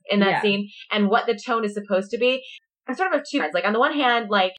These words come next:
Speaker 1: that is straight up a rape scene. Like, there's no debate about that. But it's played, you know, sexily, jokily in that way
Speaker 2: Right.
Speaker 1: where it's supposed to be like,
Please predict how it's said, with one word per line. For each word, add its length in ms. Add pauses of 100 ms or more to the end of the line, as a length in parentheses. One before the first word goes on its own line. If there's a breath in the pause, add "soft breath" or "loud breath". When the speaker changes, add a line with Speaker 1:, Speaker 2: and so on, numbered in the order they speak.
Speaker 1:
that 160
is 220
straight 340
up 140
a 80
rape 220
scene. 360
Like, 200
there's 220
no 140
debate 240
about 220
that. 200 (320)
But 140
it's 240 (460)
played, 460 (500)
you 160
know, 220
sexily, 840
jokily 720
in 180
that 220
way 120
Speaker 2:
Right. 180
Speaker 1:
where 120
it's 140
supposed 440
to 120
be 240
like, 600